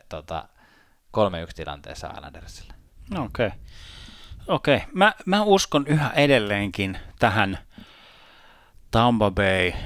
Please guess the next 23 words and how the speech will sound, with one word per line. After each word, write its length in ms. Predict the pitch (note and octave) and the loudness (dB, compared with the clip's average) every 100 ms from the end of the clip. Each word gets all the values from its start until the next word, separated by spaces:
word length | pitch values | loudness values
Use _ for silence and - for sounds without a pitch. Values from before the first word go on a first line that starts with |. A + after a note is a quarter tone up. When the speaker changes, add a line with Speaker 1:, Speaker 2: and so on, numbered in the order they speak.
| C3+ | -4
Speaker 2:
Detroit 800 | A2+ G2+ - F#2+ F2+ E2+ E2 - - _ - - | -2 -2 -4 -6 -4 -4 -6 -16 -20 _ -20 -8
profetiaan. 800 | - G2 A2+ G#2 C3 C3 D3 D#3+ - | 0 0 0 2 4 6 6 2 -6
Speaker 1:
Jaa. 260 | F2+ F2 F#2 - - - | -4 -4 -6 -14 -10 -4
Speaker 2:
Elikkä 460 | F#2 F2 - F#2 - - - - _ _ _ _ _ _ _ - _ _ G#2+ | -2 -2 -2 -2 -2 -12 -20 -20 _ _ _ _ _ _ _ -20 _ _ 4
voitetaan 580 | B2 A#2+ G#2+ G2 F#2+ G2 - | 4 6 2 2 2 -2 -2
runkosarja, 760 | B2+ C#3+ B2+ - A2+ G#2 G2+ F#2+ - _ - | 2 4 4 4 2 4 2 0 -8 _ -2
tiputaan, 680 | A2+ A2+ - F#2+ F#2+ F2+ - _ _ _ - | 0 0 2 4 4 0 -6 _ _ _ -8
tiputaan 880 | - A#2 A2 G2 - F#2 F2+ F2 F2+ - A#2 | 0 0 0 -2 2 2 2 0 -4 -6 2
playoffeista 520 | A2 G#2 F#2+ - B2+ | 2 2 -4 -8 -6
ekalla 260 | - G#2 | 0 0
kierroksella 580 | - F#2+ F#2 - F#2+ F2 | 0 -4 -4 -4 -6 -6
seuraavana 520 | - G#2 F#2+ F2+ F2+ E2+ | -4 -2 0 -2 -4 -4
vuonna, 360 | F2 E2+ F2+ - - - _ | -4 -2 -4 -6 -20 -20 _
ei 140 | - | -8
kun 60 | F2+ | -6
siis 280 | F#2+ - - | -6 -8 -6
sinä 320 | - G#2+ F#2+ | -2 0 0
vuonna, 340 | F#2+ F2 F2+ - | 0 -2 -4 -6
seuraavana 480 | - C3 A#2 G2 F2+ | 4 6 6 2 0
vuonna 200 | F#2 F2+ | -2 -2
voitetaan 280 | F2 F2+ F#2 | -2 -2 -2
mestaruus, 680 | G#2+ - F#2+ E2+ E2 - - - - - - - - | -2 -2 -6 -4 -6 -8 -16 -20 -20 -20 -20 -20 -2
ja 280 | G#2 B2 | 4 6